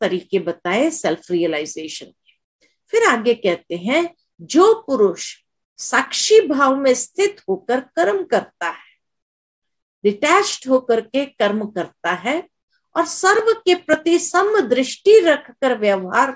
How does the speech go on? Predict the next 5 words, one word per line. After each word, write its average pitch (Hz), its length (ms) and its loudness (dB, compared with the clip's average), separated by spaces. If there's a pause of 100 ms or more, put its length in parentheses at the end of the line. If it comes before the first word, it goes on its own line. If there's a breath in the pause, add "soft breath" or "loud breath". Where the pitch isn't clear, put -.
करता - 340 -8
है, - 140 -14 (1000)
हर 349 140 4
एक 262 480 0 (200)
आत्मा 196 480 -6